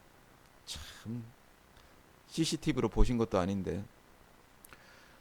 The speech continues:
그러면, 그리고 "누가 왜 풀어 가냐?" 물으면은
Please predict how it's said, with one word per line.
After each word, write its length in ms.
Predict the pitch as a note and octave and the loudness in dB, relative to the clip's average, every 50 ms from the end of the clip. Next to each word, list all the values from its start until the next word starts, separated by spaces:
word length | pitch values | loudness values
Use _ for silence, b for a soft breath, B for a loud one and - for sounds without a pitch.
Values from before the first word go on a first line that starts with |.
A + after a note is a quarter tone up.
| B B - - - - - - - - - - | B B -20 -20 -20 -20 -20 -20 -20 -20 -20 -8
그러면, 280 | - A#2 A2+ A2+ G#2+ - - | -4 -2 -2 -2 -2 -4 -4
그리고 360 | - A#2+ A#2+ A2 B2+ C#3+ A2 | -2 0 2 4 4 2 2
"누가 280 | A2+ C#3 C#3+ D#3+ D#3 | 0 2 6 8 8
왜 160 | D3 C3 D3+ E3+ | 10 10 10 10
풀어 240 | - - - F3+ | 10 10 10 10
가냐?" 540 | E3+ E3 E3 E3 E3 D#3+ D#3+ D#3+ D#3+ D#3+ D#3+ D#3+ | 10 8 6 6 6 6 6 6 6 6 6 4
물으면은 640 | C#3+ C3+ B2+ B2+ B2+ B2+ C3 D#3 G3+ A3+ G#3 A2+ | 4 4 2 4 4 4 4 4 4 4 4 2